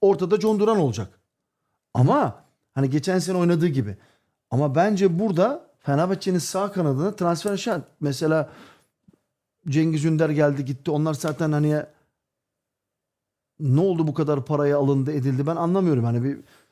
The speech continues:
insanda birazcık Fenerbahçe'ye de geçtim ama profesyonellik yani futbol, e, çabuk geçen sonra çok pişman oldular. Tamam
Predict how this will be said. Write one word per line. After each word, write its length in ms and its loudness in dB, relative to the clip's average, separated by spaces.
insanda 460 0
birazcık 260 -2
Fenerbahçe'ye 500 -2
de 80 0
geçtim 300 -4
ama 180 -2
profesyonellik 760 -2
yani 160 -2
futbol, 420 -4
e, 40 -10
çabuk 300 -2
geçen 260 -2
sonra 240 -2
çok 220 -8
pişman 260 -4
oldular. 300 0
Tamam 260 -4